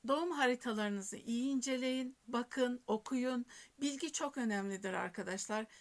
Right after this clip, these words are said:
Bilgi edinmenin hiçbir kötü yanı yoktur. Ufkumuz açılır. Olgunlaşırız, gelişiriz. Bireysel olarak, kişisel olarak, e, ruhsal olarak olgunlaşırız arkadaşlar. Çünkü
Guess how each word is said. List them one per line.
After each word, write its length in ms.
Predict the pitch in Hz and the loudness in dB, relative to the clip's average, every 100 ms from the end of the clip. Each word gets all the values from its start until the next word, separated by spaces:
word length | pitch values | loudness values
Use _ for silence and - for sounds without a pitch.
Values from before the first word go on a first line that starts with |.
| - - | -18 -6
Bilgi 300 | 302 277 320 | -6 -4 -4
edinmenin 680 | 269 247 254 247 247 247 240 | -2 -2 0 0 0 0 -2
hiçbir 420 | 285 269 - 262 | -4 -8 -6 -6
kötü 320 | - 233 - | -4 -6 -2
yanı 240 | 220 214 | -2 0
yoktur. 440 | 208 202 196 190 190 - - - | 0 -2 -4 -8 -8 -12 -20 -4
Ufkumuz 580 | 262 247 - 269 294 254 | -4 -4 -4 -2 0 0
açılır. 520 | 190 - 175 170 165 - - - - - | -2 -4 -2 -4 -4 -14 -18 -18 -14 2
Olgunlaşırız, 1000 | 240 269 240 277 269 254 269 226 185 - | 4 4 4 2 4 4 2 0 -2 -4
gelişiriz. 840 | - 240 247 254 - 262 190 190 - - - - | 0 2 4 4 2 2 0 0 -8 -16 -20 -2
Bireysel 580 | 247 277 285 - 294 294 | 2 4 2 2 2 2
olarak, 580 | 240 226 196 185 190 _ - - - | 2 2 2 0 -2 _ -20 -20 -4
kişisel 580 | 277 269 302 - 285 277 | 2 4 2 2 0 2
olarak, 560 | 226 208 190 190 - - - - - | 0 2 2 0 -4 -18 -20 -20 -10
e, 60 | - 226 220 | -2 0 0
ruhsal 680 | 226 220 302 - - 320 302 | 0 -2 -4 -2 4 4 4
olarak 600 | - 214 214 262 294 - | 2 2 2 0 -4 0
olgunlaşırız 800 | 233 214 233 233 233 240 208 202 | 0 2 0 0 0 -2 -4 -4
arkadaşlar. 680 | 185 208 190 180 - 247 285 - - - | -6 -8 -10 -8 -4 -4 -4 -10 -20 -10
Çünkü 460 | - 311 285 302 | -4 -4 -2 -4